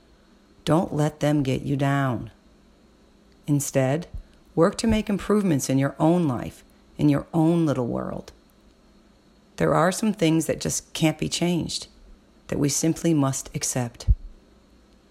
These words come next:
Your acceptance will free up tremendous amount of energy to tackle those things that you can change. If you worry about everything,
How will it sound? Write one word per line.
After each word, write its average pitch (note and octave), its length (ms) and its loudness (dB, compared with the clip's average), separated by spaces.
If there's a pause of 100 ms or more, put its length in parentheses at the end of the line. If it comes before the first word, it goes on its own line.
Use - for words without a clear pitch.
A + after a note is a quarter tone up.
(280)
Your D3 160 2
acceptance D#3 640 0
will D3+ 80 2
free D#3 260 0
up C#3+ 140 -2
tremendous E3+ 520 0
amount F3 260 2
of D#3 100 -6
energy C#3 420 0
to - 80 -2
tackle D3 400 -2
those C#3+ 240 -2
things B2 300 0
that - 160 -4
you D#3 140 -2
can G#3 400 -4
change. - 520 -8 (1600)
If F#3+ 160 -4
you G#3+ 80 2
worry C4 220 2
about G3+ 340 2
everything, C3 580 -2